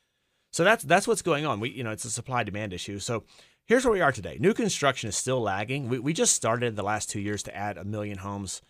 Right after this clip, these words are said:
to the market in the U S per year, but we're still really far behind the demand, and now we have a shortage. And we all know pricing is, like I said, driven by supply and demand. So demand remains super high.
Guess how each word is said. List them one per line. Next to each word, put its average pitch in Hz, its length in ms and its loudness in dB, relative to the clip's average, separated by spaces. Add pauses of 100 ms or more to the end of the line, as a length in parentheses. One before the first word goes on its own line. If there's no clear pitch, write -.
(140)
to 120 100 -4
the 98 80 -6
market 92 300 -6
in - 40 -14
the 98 60 -10
U 95 120 -10
S 92 140 -8
per 104 180 -2
year, 92 220 -6
but 95 140 -8
we're 123 100 -4
still 110 540 -4 (440)
really 110 280 -2
far 98 180 -6
behind 92 320 -8
the 87 60 -8
demand, 90 460 -8 (460)
and 90 300 -12
now 90 220 -10
we 82 80 -12
have 73 100 -16
a 73 60 -14
shortage. - 440 -14
And 135 140 -4
we 156 140 0
all 185 180 2
know 101 180 -2
pricing 90 380 -10
is, 90 320 -10
like 87 140 -16
I - 20 -18
said, 73 160 -14
driven 82 300 -14
by 80 100 -16
supply 78 300 -16
and 73 80 -18
demand. 76 340 -16
So 90 300 -8 (1000)
demand 117 340 -2
remains 135 340 0
super - 400 0
high. 127 320 0